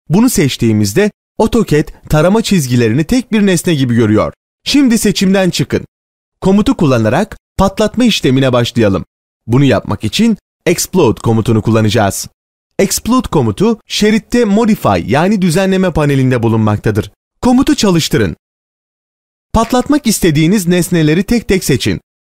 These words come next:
Seçim işlemi bittikten sonra sağ tıklayın. Property Changer penceresinde de görüldüğü gibi nesnelerin tek tek parçalara ayrıldıklarını göreceksiniz.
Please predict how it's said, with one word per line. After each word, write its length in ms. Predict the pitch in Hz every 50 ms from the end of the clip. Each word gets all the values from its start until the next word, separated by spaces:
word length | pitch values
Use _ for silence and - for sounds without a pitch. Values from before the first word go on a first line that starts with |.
| _ _ _ _ _ _ _ _ _ _ _ _ _ _ _ _
Seçim 360 | - - 180 165 - 247 240
işlemi 340 | 208 - - 151 120 110 95
bittikten 440 | 107 98 - 104 - - 110 107 104
sonra 300 | - - 113 135 214 233
sağ 220 | - - 202 151 -
tıklayın. 460 | - 95 - 107 98 95 82 80 85 - _ _ _ _ _ _ _ _ _ _ _ _ _ _ _ _ _ _ _ _ _
Property 360 | - 269 277 - 226 190 156
Changer 420 | 151 - - 160 151 156 131 135 113
penceresinde 720 | - 131 127 117 117 117 110 104 - - 117 113 135 147
de 80 | 127 117
görüldüğü 440 | 104 117 113 117 113 101 113 110 101
gibi 360 | 85 98 104 110 185 233 214 - _ _ -
nesnelerin 560 | 147 175 170 - - 202 202 202 196 208 196
tek 240 | - 262 269 - -
tek 180 | 240 208 -
parçalara 480 | - 208 196 180 - 208 190 196 196 196
ayrıldıklarını 640 | 175 151 143 139 131 123 131 - - 135 127 127
göreceksiniz. 760 | 120 113 117 113 110 113 117 104 - - 131 123 117 - -